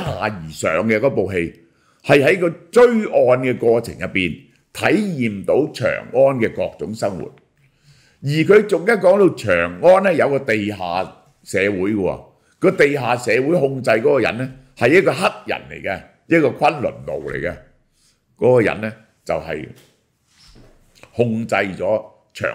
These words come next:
安地下嘅勢力。咁然後呢，又有啲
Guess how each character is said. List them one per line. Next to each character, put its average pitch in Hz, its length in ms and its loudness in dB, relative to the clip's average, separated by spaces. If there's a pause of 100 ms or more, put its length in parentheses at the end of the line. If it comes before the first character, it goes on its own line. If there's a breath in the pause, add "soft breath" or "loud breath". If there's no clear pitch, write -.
安 117 240 0
地 87 200 -6
下 69 240 -12
嘅 65 120 -14
勢 67 240 -8
力。 52 80 -14 (760 soft breath)
咁 151 400 0
然 92 100 -14
後 101 160 -2
呢， 139 200 0 (180)
又 104 220 0
有 98 240 -2
啲 143 420 -4